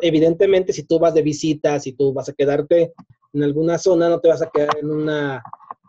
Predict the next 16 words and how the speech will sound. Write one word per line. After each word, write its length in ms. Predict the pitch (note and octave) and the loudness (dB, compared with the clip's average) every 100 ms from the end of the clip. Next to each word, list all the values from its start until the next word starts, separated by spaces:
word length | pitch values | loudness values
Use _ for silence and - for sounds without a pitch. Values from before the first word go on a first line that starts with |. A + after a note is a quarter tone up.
| - | -8
a 80 | |
menos 200 | C#3+ E3+ | 0 0
que 120 | - D#3+ | 0 -2
tengas 240 | D3+ D#3+ | 0 0
dificultades 560 | C#3+ C#3+ D3+ D#3+ D#3+ D#3 | -4 -4 -2 0 0 0
económicas 720 | D#3 D#3 E3 D#3+ D3 B2 - | 0 2 2 0 -4 -10 -14
o, 40 | A2+ B2 | -14 -8
o, 280 | B2+ C3 _ | -6 -8 _
o 160 | D3 | -6
movi-, 240 | C#3+ D3 F#3 | -4 -2 2
o 80 | E3 | 2
de 160 | D#3+ | 2
ciertos 320 | D#3 F3 G#3 - C#3+ | 2 0 0 -10 -4
problemas 320 | E3 E3+ E3 | 0 0 0
de 40 | |
movilidad, 400 | E3+ F3+ F3 F#3 | 2 2 2 2